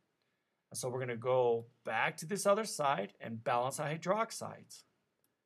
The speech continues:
If you look right here, hydroxide, there's only one of them. So we're gonna have to put another coefficient of two in front of the sodium hydroxide. Remember, the coefficient applies to both parts.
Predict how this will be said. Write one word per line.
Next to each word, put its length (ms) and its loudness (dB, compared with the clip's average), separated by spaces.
If 140 -14
you 40 -10
look 220 -2
right 240 4
here, 500 0
hydroxide, 880 0
there's 160 -8
only 160 -2
one 320 -2
of 100 -4
them. 180 -4
So 180 -8
we're 140 -6
gonna 160 0
have 100 -2
to 80 -14
put 220 -6
another 320 0
coefficient 680 -2
of 220 -6
two 500 -2
in 80 -10
front 320 -4
of 120 -6
the 60 -10
sodium 400 -4
hydroxide. 720 -8
Remember, 360 0
the 80 0
coefficient 680 2
applies 400 2
to 80 -14
both 380 0
parts. 460 -2